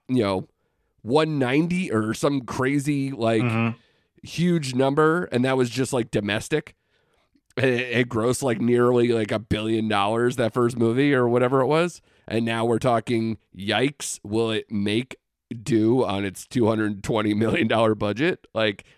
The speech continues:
Speaker 1: that's a
Speaker 2: Right.
Speaker 1: hard fall,
Speaker 2: <clears throat>
Speaker 1: Shane.
Speaker 2: It
Speaker 1: And I
Speaker 2: is.
Speaker 1: think it's partly because they don't know what to do with this character.
Speaker 2: Yeah, I think is, yeah, I think you could add on a lot of variables to why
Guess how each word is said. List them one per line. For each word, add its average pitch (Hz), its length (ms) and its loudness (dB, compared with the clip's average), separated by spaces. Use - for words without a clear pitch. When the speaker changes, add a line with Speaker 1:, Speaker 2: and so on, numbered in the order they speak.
Speaker 1:
that's 185 180 2
a - 40 2
Speaker 2:
Right. - 80 -2
Speaker 1:
hard 139 300 2
fall, 110 280 2
Speaker 2:
<clears throat> - 0 -
Speaker 1:
Shane. 82 360 -10
Speaker 2:
It 113 80 -4
Speaker 1:
And 117 100 2
I 135 80 6
Speaker 2:
is. 180 120 0
Speaker 1:
think 160 160 0
it's 147 120 -2
partly 123 380 2
because 117 840 0
they 131 120 2
don't 123 260 0
know 110 100 2
what 104 140 0
to 104 100 -6
do 95 140 -2
with 87 140 -6
this 73 160 -14
character. - 500 -12
Speaker 2:
Yeah, 165 300 0
I 139 120 -2
think 170 360 -4
is, 135 160 -4
yeah, 113 340 -2
I 113 160 -2
think 127 280 -4
you 120 120 -2
could 110 300 -4
add 107 220 0
on 101 180 0
a 92 100 -4
lot 95 240 0
of 87 260 -12
variables 90 580 -4
to - 120 -8
why 82 500 -2